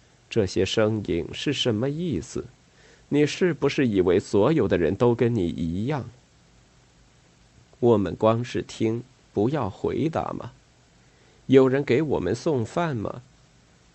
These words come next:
侍候我们睡觉，扶我们上楼梯吗？托尼达，托尼达，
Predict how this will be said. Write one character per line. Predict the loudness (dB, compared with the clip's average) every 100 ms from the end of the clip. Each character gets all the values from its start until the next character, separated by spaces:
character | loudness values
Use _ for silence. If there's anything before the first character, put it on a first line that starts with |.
| -16
侍 | -4 0 0
候 | 0 0
我 | 0
们 | -2 -4
睡 | -2 -2 -2
觉， | -2 -2 -2 -4 -12 -20 _
扶 | 0 0 2
我 | 0 2
们 | 0
上 | -2 -4 -4 -4
楼 | -6 -6
梯 | -6 -6 -4
吗？ | -6 -8 -12 _ _ _ _ _ _ _ _ _ _ _ _ _
托 | 2 2 2
尼 | 0
达， | -2 -4 -4
托 | 0 0 2
尼 | 0 -2
达， | -4 -8